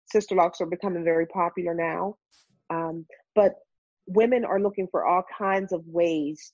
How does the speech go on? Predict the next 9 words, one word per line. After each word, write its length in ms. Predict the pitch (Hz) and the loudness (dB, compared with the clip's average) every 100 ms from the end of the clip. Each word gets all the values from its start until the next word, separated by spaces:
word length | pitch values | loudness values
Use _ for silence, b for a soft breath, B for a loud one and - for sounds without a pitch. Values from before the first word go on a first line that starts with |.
| - | -10
to 340 | 190 170 165 160 b b _ _ | -6 -4 -6 -10 b b _ _
save 760 | - - - 208 208 196 165 151 | -16 -6 0 4 8 6 4 -2
their 160 | 143 | -2
hair. 380 | 143 147 131 117 _ _ 151 | -2 -4 -4 -6 _ _ 0
And 120 | 180 | 6
that's 260 | 180 175 - _ _ | 6 4 -4 _ _
one 340 | 170 196 226 | 0 2 2
of 80 | |
the 80 | 196 | 0